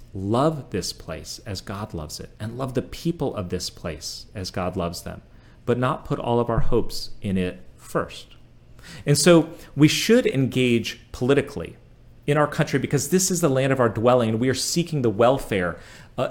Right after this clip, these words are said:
and the shalom of this place, of America, of Virginia, of D C, of Vienna, of wherever you live.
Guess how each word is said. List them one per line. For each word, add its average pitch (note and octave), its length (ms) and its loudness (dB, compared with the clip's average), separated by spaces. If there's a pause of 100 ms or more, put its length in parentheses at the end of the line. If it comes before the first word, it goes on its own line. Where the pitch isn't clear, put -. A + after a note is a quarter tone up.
and C3+ 100 2
the A#2+ 60 4
shalom C#3 560 2
of A2 200 -2
this C#3+ 200 4
place, - 380 -2
of G#2+ 140 -6
America, G#2+ 680 2
of A2 300 0
Virginia, A#2 840 0
of G#2 180 -4
D D3 140 2
C, C3+ 560 0
of B2 140 0
Vienna, B2+ 340 0
of A#2 180 0
wherever C#3+ 280 4
you A2+ 180 0
live. F2+ 440 -2